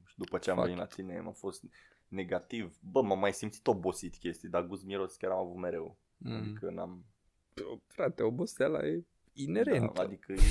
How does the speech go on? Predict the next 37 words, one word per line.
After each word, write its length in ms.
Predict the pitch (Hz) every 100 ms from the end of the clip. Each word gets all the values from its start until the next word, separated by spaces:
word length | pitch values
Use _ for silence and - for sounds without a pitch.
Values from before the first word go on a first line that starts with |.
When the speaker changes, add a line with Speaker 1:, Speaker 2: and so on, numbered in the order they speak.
| - -
Speaker 1:
lifestyle, 360 | 90 - 90 87
nu 80 | 92
știu, 180 | - -
dar 240 | 92 95
nu, 360 | 107 110 123 131 - 131
nu 60 |
cred 400 | 143 - 101 85
că 160 | - -
am 80 | 82
avut, 280 | 82 85 -
nu 160 | 92 87
știu, 200 | - 85
nici 240 | 104 113
n-am 180 | 104 90
ieșit 240 | 82 -
din 120 | 90
casă 300 | 82 95 -
decât 320 | 92 92 - - -
până 360 | 95 95 95 95
aici 480 | 98 92 - - - - -
și 160 | - - _ _ -
câteva 340 | - 90 92
lucruri. 300 | 87 - - - - 117 107
Speaker 2:
Da. 140 | 110 - -
Speaker 1:
Dar, 420 | 95 123 131 - -
nu 320 | 135 135 151
știu, 260 | - 120 - _ - - _ _ _
ca 180 | - 160
idee 600 | 165 156 180 180 170 151
e 240 | 151 170 165
doar, 500 | 151 185 185 170 156 - 156 160 - - 147 135 131 135 131 -
cum 100 | 147
să, 160 | 127
frica 380 | 117 160 156 151
aia 120 | 131
de 160 | 107 113
nou, 420 | 117 98 -